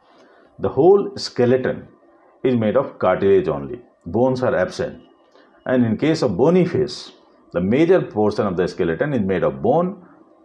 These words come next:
along with some cartilage. Examples are dogfish, salmon, tilapia, carp. So shark is a cartilaginous fish and tilapia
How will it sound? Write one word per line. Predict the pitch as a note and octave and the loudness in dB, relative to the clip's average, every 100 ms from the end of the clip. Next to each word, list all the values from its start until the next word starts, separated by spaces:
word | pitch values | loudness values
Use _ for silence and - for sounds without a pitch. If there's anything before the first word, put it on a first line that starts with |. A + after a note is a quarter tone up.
| _ | _
along | B2+ C#3 A#2+ | 0 2 2
with | B2 | -2
some | - G#2 | -2 -2
cartilage. | F2 C#2+ C#2 B1+ - - _ _ - _ F#2+ | -2 -4 -4 -6 -6 -16 _ _ -20 _ -6
Examples | F#2 G2+ F#2 F#2+ | -2 -2 -2 -2
are | C3 - - _ _ - | -2 -4 -12 _ _ -16
dogfish, | - F#2+ F2+ - F3+ - - - - _ - | -4 -2 -2 2 2 2 -10 -16 -20 _ -16
salmon, | - E2+ F2+ D3+ F3 E3+ - _ _ | -2 0 2 0 -2 -8 -18 _ _
tilapia, | G#2 G2 - C3 D#3+ F3 - - | -2 -2 0 -2 -2 -6 -20 -2
carp. | A2 B2 B2 - - _ _ _ _ | 0 0 -2 -18 -20 _ _ _ _
So | - - F2 C#2 - _ _ | -14 -6 -4 -4 -8 _ _
shark | - - A#2 A#2+ C#3 - - _ _ _ - | -10 -4 0 0 -2 -8 -20 _ _ _ -8
is | G2 F#2 | -4 -4
a | |
cartilaginous | - F2 G2+ C3+ D3+ C#3+ - | -2 -4 0 0 2 -2 -2
fish | - D#2+ - - - _ - - - - _ _ C#2+ | -4 -4 -6 -18 -20 _ -20 -20 -20 -20 _ _ -8
and | D#2 D2+ C#2 - - - | -6 -4 -8 -14 -14 -2
tilapia | A#2 A2+ B2+ A2+ F#2+ | 0 0 0 0 0